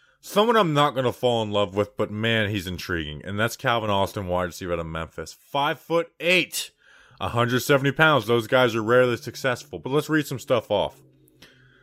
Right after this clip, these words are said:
Forty time, four three two, fifth best in the entire N F L, uh, N F L Combine. Uh, his shuttle,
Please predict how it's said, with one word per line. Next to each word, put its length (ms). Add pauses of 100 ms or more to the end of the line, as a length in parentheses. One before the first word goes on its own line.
(140)
Forty 440
time, 440
four 320
three 260
two, 220
fifth 320
best 220
in 60
the 100
entire 340
N 140
F 140
L, 140
uh, 280
N 80
F 140
L 120
Combine. 500 (520)
Uh, 140
his 140
shuttle, 460